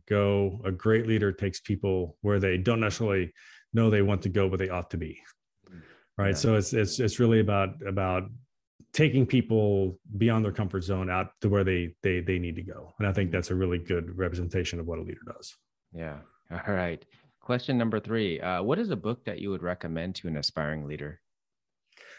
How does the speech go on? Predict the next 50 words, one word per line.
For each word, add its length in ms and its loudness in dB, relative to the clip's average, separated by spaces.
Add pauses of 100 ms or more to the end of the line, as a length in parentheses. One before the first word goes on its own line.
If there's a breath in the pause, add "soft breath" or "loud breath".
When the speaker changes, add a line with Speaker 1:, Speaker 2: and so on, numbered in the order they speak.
(180 loud breath)
Speaker 1:
So 80 4
I 40 8
think 160 6
the 200 4 (100)
book 220 6
that 140 4
had 200 4
the 100 4
most 360 4
impact, 220 2
we 80 4
talked 100 6
about 200 2
Daniel 280 2
Pink's 240 -2
book 220 -6
earlier, 400 0
and 160 0
I'll 80 4
Speaker 2:
Mm-hmm. 80 2
Speaker 1:
give 100 4
you 80 4
a 20 2
different 320 -4
one. 140 -4
The 60 0
one 120 4
that 120 4
probably 220 4
had 100 2
the 40 2
most 220 2
impact 300 -2
for 80 -4
me 160 0
is 160 -6
Liz 200 -2
Wiseman's 540 -2
book, 240 -6
Multipliers, 760 0 (360 soft breath)
Speaker 2:
Hmm. 120 -10
Speaker 1:
How 120 2
the 80 2
Best 320 0
Leaders 320 2
Make 320 -2
Other 180 -2
People 280 -4
Smarter. 640 -2 (520 soft breath)
And 460 0